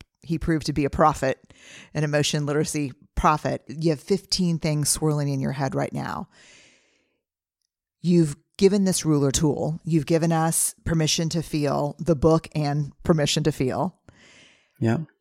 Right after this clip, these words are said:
Speaker 1: What can you say to people right now who are not only maybe overwhelmed by their own affect, their own emotion, but also in a house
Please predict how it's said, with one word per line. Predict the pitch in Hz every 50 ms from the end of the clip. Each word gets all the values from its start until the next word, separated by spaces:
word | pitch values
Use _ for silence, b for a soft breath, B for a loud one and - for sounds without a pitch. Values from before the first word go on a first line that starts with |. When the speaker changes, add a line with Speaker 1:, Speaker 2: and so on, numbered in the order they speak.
| _ _ _ _ _ _ _
Speaker 1:
What | - 160 170 196 208 - -
can | - 220 214 196
you | 190 185 185
say | 160 - - 165 151 151
to | 156 151
people | - - 151 139 - 147 139 135
right | 127 147 143 143 - -
now | 151 147 139 139 135 123 117 92 123 - - - -
who | - - 180 170 165 165 160 165 160 156 151 151 151 147 b b b b b b b b b b b _ _ _ -
are | 156 160 160
not | 160 156 156 156 160 165 180 190 196 - - - - - _ _ -
only | 165 165 170 165 165 160 160 160 156 156 151 147 147 147 147 143 143 131 - _ _ _ _ _ _ _ _ _ _ _ _ _ _ _ _ _ _ _ _ _ _ _ _ _ _
maybe | 156 160 160 165 170 170 - -
overwhelmed | 170 170 170 151 170 165 156 139 151 139 139 143 151 170 170 151
by | - 139 139
their | 143 139 131 - -
own | 143 147 151 165 175 185 190 196 202 202 _ _ _ _ _ _ _ _ _ _ _ _ _ _ -
affect, | 160 170 170 - 202 196 202 196 - -
their | 147 147 - -
own | - 156 160
emotion, | 175 175 185 185 190 - - 202 202 196 190
but | 165 165 - -
also | 143 151 143 - - 160 156 156 151 156 147 B B B B B B B B B _ -
in | 170 165
a | 147
house | 131 - - 156 147 147 147 151 147 - - - - - -